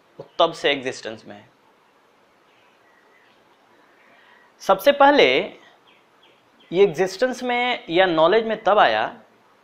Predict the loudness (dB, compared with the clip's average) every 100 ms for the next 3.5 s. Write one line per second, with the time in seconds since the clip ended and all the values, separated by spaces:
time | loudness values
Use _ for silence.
0 | _ -12 -12 -4 -2 -2 -4 -10 -6 -4
1 | -4 -8 -12 -20 _ _ _ _ _ _
2 | _ _ _ _ -4 -4 -6 -4 -4 -2
3 | -2 0 -2 -4 -8